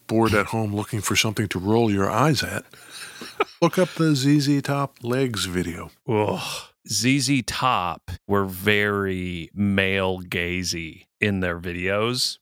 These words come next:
Speaker 1: Yes.
Speaker 2: And Dean played no small part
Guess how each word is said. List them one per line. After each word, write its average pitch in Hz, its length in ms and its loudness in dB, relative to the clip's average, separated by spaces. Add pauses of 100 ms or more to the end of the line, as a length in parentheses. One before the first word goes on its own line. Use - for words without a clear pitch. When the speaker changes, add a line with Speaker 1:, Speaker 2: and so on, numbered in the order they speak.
(160)
Speaker 1:
Yes. - 800 -8 (200)
Speaker 2:
And 110 680 0 (220)
Dean 127 640 4 (220)
played 127 420 0
no 120 240 2
small 110 440 0
part - 760 -4